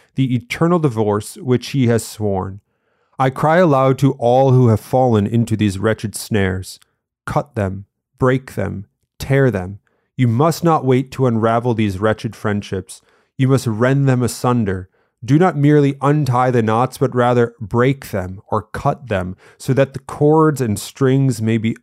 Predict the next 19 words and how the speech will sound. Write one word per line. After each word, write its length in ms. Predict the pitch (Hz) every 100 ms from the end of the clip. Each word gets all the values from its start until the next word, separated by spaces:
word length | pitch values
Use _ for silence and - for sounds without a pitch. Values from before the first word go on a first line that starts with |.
| _
utterly 340 | 147 147 139 123
worthless. 680 | 107 101 - 110 101 - _ _ _ _ _ -
We 160 | 135 151
may 240 | 156 175
not 260 | 165 147 120
deal 220 | 139 131
gently 520 | 101 135 139 131 104
with 200 | 107 107
a 60 | 113
love 420 | 107 117 117 110
that 120 | 104
is 140 | 101
so 220 | - 131 135
opposed 640 | 135 123 110 101 87 -
to 120 | -
the 100 | 104
love 200 | 104 98
of 140 | 101 98
God. 420 | 98 90 90